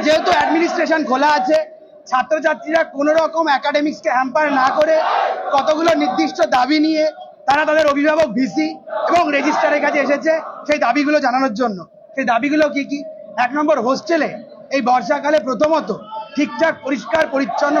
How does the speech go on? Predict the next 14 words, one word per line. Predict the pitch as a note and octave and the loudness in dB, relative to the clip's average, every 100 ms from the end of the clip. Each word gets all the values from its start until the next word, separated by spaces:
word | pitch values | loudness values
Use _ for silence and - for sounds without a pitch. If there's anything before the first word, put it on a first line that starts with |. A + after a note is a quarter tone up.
| B3 | 2
ব্যবস্থা | A#3+ - - - B3+ | 2 2 0 2 2
নেই, | C4+ A#3 - - - - - A#3+ | 0 0 -2 -2 -2 -2 -2 -2
যে | D4+ C#4 | -2 0
বিভিন্ন | C#4 D#4+ D#4 D#4+ | 0 0 0 0
প্রান্ত | D4+ C#4+ C#4+ D4+ | 0 0 0 0
থেকে | D4+ D4 | 0 -2
ছাত্রছাত্রীরা | C4 C#4+ D4+ D4 D4+ | -2 -2 -2 0 0
বিশ্ববিদ্যালয়ে | C#4+ - D4 - - D4 - | 0 0 0 2 2 2 2
এসে | D4 C#4 | 0 0
পড়াশোনা | C4+ C#4 D4 | 0 0 0
করার | C#4 C#4 C#4 D4+ | 0 0 0 0
জন্য | D4 D#4 D4+ D4+ - _ - - | 0 0 -2 -4 -20 _ -10 0
পড়াশোনা | C4+ C#4 D4+ D4+ D4+ | 0 2 2 2 2
করছে, | D4 G3+ | 0 0